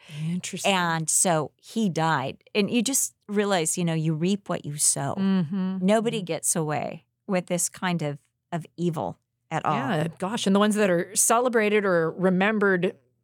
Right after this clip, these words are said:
Speaker 1: are the ones that took a stand for the word of God, right? He who does the will of God abides forever,
Speaker 2: That's
Speaker 1: like
Speaker 2: right.
Speaker 1: that
Speaker 2: I mean,
Speaker 1: verse.
Speaker 2: some people
Speaker 1: You
Speaker 2: got
Speaker 1: said.
Speaker 2: to heaven and some people
Speaker 1: Yeah.
Speaker 2: did not.
Speaker 1: <laughs>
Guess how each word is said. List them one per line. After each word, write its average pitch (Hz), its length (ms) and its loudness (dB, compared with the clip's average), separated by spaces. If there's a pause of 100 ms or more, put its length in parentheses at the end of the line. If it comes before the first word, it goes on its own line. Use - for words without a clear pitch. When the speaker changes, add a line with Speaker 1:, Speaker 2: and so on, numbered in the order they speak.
Speaker 1:
are 185 120 2
the 196 100 2
ones 180 280 2
that 175 360 0
took - 160 -2
a 170 40 0
stand 190 360 -2
for 180 100 -6
the 156 80 -2
word 165 140 2
of 160 60 -2
God, 214 360 -2
right? 175 400 0
He 196 180 -2
who 185 100 4
does 180 160 2
the 190 80 0
will 165 160 2
of 151 80 -2
God 170 180 2
abides 156 300 -2
forever, 165 440 -4
Speaker 2:
That's 175 200 -2
Speaker 1:
like 220 100 2
Speaker 2:
right. - 60 -6
Speaker 1:
that - 80 -10
Speaker 2:
I - 20 -4
mean, 185 140 -4
Speaker 1:
verse. - 160 -2
Speaker 2:
some 220 180 -2
people 214 240 -4
Speaker 1:
You 175 40 -6
Speaker 2:
got 180 180 0
Speaker 1:
said. - 0 -
Speaker 2:
to 180 100 -6
heaven 190 400 -4
and 175 160 -2
some 196 160 0
people 214 420 -4 (140)
Speaker 1:
Yeah. 180 240 -10
Speaker 2:
did 180 300 0 (400)
not. 160 580 2 (140)
Speaker 1:
<laughs> - 120 -6